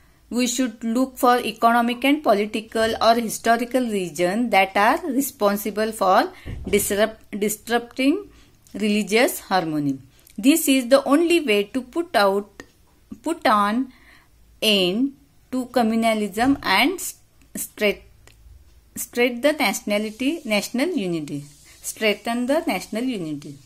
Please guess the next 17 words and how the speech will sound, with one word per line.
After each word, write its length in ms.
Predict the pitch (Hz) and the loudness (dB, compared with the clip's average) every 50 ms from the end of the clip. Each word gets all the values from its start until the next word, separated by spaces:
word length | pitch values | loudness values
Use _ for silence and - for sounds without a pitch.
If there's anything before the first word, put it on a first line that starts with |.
| _ 233 | _ -14
Okay. 380 | 214 - - 302 302 - 285 - - _ _ _ - _ _ - - - - | -14 -6 -4 -2 0 0 -2 -4 -8 _ _ _ -20 _ _ -20 -20 -8 -2
I 180 | 208 220 240 | 0 2 2
hope 300 | 220 233 262 277 277 - | 2 2 0 -2 0 0
you 80 | 277 269 | 0 0
understood. 560 | 247 220 196 185 185 - - - 156 156 - - _ _ - - - _ _ _ _ - - _ _ _ | 0 -2 -6 -8 -8 -10 -10 -16 -16 -18 -18 -20 _ _ -20 -20 -20 _ _ _ _ -20 -20 _ _ _
The 140 | 196 220 214 | -6 -4 -2
next 420 | 233 254 277 294 294 - - - | 0 2 2 2 0 -2 -4 -2
is 320 | 285 302 311 311 - - _ _ _ _ _ _ - | -4 -4 -4 -6 -12 -16 _ _ _ _ _ _ -10
regionalism. 840 | 196 220 214 202 - 196 220 233 233 226 208 185 147 151 147 135 - - - - - - - - - - - - - - _ _ - - _ _ _ - - _ _ _ _ _ _ _ _ _ _ _ - - _ - - - - - _ _ _ _ - | -6 -4 -4 -4 -4 0 2 2 4 4 2 -2 -2 -4 -6 -6 -6 -10 -18 -18 -20 -20 -20 -20 -20 -20 -20 -20 -20 -20 _ _ -20 -20 _ _ _ -20 -20 _ _ _ _ _ _ _ _ _ _ _ -20 -20 _ -20 -20 -20 -20 -20 _ _ _ _ -12
Regionalism 920 | 214 214 240 240 208 226 254 277 302 320 330 311 285 320 330 339 349 330 | -6 -4 -4 -2 0 2 2 2 2 2 2 0 2 2 2 2 4 4
means 380 | 277 262 254 262 277 277 - - | 4 6 6 6 4 4 2 -2
having 460 | - 214 208 196 220 247 269 285 269 - | -2 -2 -2 0 0 2 2 2 2 0
excessive 880 | - - - - - - 277 277 285 277 277 - 359 392 415 427 427 - | -6 -6 -4 -6 -2 4 6 6 6 4 2 0 0 0 0 -2 -4 -2
pride 340 | 254 214 196 202 208 208 - | 0 0 2 2 0 -2 -4
about 480 | - 196 175 190 190 202 233 233 - 196 | -6 -4 -2 0 0 0 0 -2 -8 -12
one's 560 | 170 175 202 220 240 269 277 - - - - - | -2 2 2 4 4 4 2 2 -6 -10 -12 -12
region. 600 | 196 175 180 175 156 143 - 156 139 139 147 | -10 -8 -6 -8 -6 -6 -4 -4 -4 -4 -6